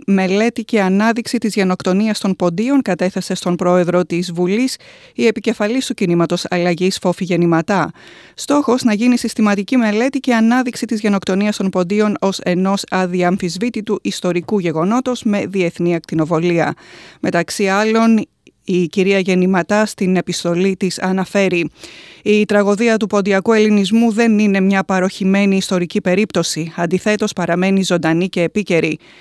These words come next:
Είμαστε άλλωστε βαθιά πεπισμένοι ότι η μνήμη της ποντιακής τραγωδίας δεν είναι αμιγώς εθνική, αλλά διεθνής.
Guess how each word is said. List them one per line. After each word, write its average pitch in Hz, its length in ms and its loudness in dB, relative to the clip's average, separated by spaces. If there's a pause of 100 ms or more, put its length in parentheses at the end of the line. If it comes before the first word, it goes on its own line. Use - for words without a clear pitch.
(140)
Είμαστε 180 400 0
άλλωστε 233 380 0
βαθιά 180 340 -2
πεπισμένοι 208 580 0
ότι 185 160 -2
η 170 60 -2
μνήμη 196 340 2
της 190 140 -6
ποντιακής 165 500 0
τραγωδίας 180 580 0 (300)
δεν 226 280 0
είναι 202 300 0
αμιγώς 175 520 0
εθνική, 175 560 -2
αλλά 170 380 -2
διεθνής. 165 680 -2